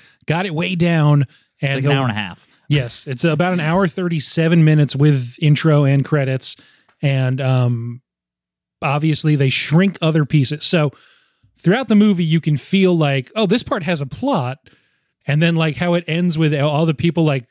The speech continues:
Speaker 1: celebrating around Danny Noonan. You're like, "Well, he wasn't, like, the main character.
Speaker 2: Yeah.
Speaker 1: Why is he getting, like, the hero send-off at the end of the movie?" It's like, "Well, 'cause that's the movie they made." And then just in the edit, it became a Chevy Chase,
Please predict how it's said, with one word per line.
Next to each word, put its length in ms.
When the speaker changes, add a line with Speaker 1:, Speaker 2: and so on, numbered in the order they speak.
Speaker 1:
celebrating 760
around 640
Danny 320
Noonan. 460
You're 100
like, 140
"Well, 100
he 60
wasn't, 320
like, 180
the 80
main 240
character. 500
Speaker 2:
Yeah. 140
Speaker 1:
Why 160
is 120
he 80
getting, 200
like, 160
the 100
hero 300
send-off 540
at 80
the 100
end 120
of 40
the 80
movie?" 300
It's 100
like, 80
"Well, 100
'cause 120
that's 220
the 100
movie 260
they 140
made." 400
And 180
then 220
just 260
in 120
the 160
edit, 320
it 80
became 400
a 40
Chevy 320
Chase, 460